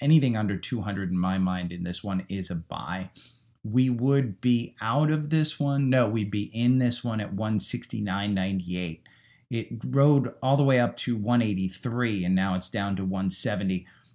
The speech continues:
This is because of Snapchat. Again, it, it crashed. When you look at the long-term chart of this one, there is an enormous gap here right after first quarter earnings in February.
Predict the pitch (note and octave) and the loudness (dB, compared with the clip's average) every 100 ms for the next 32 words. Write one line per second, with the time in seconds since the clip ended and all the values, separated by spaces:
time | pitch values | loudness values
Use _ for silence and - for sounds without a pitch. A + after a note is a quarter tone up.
0 | - D3+ D3 D#3 A#2+ A#2 F2+ - - A2 | 2 4 6 4 2 -2 -4 -6 -4 -4
1 | F#2+ G2+ - F#2+ F2+ - - D#2+ - - | -2 -4 -4 -2 -2 -4 -8 -10 -10 -10
2 | A2+ A#2 G2+ F2 - G#2 - - G#2 C#2 | -4 -2 -2 -4 -8 -10 -10 -4 -4 -4
3 | - - - A2 G#2 A2 B2 - - G2 | -8 -10 -4 -2 -2 0 -2 -2 -4 -6
4 | G2+ C3 D#3+ D#3+ D3+ - G#2 G2 - F#2+ | -4 0 2 4 2 -4 -6 -6 -4 -6
5 | F2+ F2+ F2+ E2+ - G2+ F#2+ - _ _ | -6 -8 -10 -10 -6 -8 -8 -14 _ _
6 | - A#2 A2 A#2 G2 G2 G#2+ B2 D#3+ D#3 | -4 -2 0 0 2 2 4 2 4 2
7 | B2 - G2 G2+ - - G#2+ G2 G2+ A#2+ | 0 -2 0 0 -4 -8 -8 -6 -2 -2
8 | - - G3 G#3+ - - - A#2 - - | -2 -8 -8 -8 -10 -10 -8 -8 -8 -6
9 | A2+ G#2+ - G#2 G#2+ F#2 - G2 - G#2 | -6 -6 -6 -6 -4 -4 -4 -8 -6 -4
10 | F#2+ D#2+ D2 F#2 | -4 -6 -8 -14